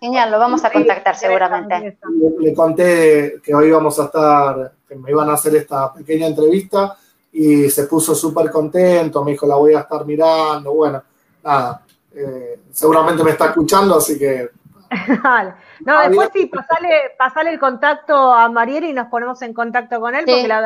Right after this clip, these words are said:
Speaker 1: sí,
Speaker 2: verdad
Speaker 1: sí.
Speaker 2: es que es, es interesante. Y el deporte también es una forma de canalizar esa energía que tienen nuestros hijos, o sea que,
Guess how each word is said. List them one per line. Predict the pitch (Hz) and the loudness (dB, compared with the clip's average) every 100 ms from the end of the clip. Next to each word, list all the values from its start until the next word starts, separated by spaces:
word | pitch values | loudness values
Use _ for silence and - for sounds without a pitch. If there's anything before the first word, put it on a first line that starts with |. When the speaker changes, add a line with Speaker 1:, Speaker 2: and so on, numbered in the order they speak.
| 220 | 0
Speaker 1:
sí, | |
Speaker 2:
verdad | 254 | 0
Speaker 1:
sí. | 294 277 269 | 0 -4 -4
Speaker 2:
es | |
que | 254 226 214 _ _ _ _ _ | -4 -4 -6 _ _ _ _ _
es, | 240 240 - 233 | -6 -6 -8 -8
es | 233 240 | -6 -4
interesante. | 269 254 247 262 370 349 | -2 0 0 0 0 0
Y | 262 | 0
el | 269 | 2
deporte | 285 415 440 | 2 0 0
también | 285 294 | -2 -2
es | 381 | -4
una | 311 233 | -4 -2
forma | 302 320 | -2 0
de | 254 | 0
canalizar | 247 226 226 226 294 | 2 2 0 -2 -4
esa | 320 247 | -2 -4
energía | 220 220 294 254 | -4 -2 -2 0
que | 214 | 0
tienen | 240 240 | 0 0
nuestros | 226 226 226 | -2 -6 -6
hijos, | 339 247 202 | -4 -4 -4
o | |
sea | 226 | -4
que, | 233 214 196 | -4 -6 -8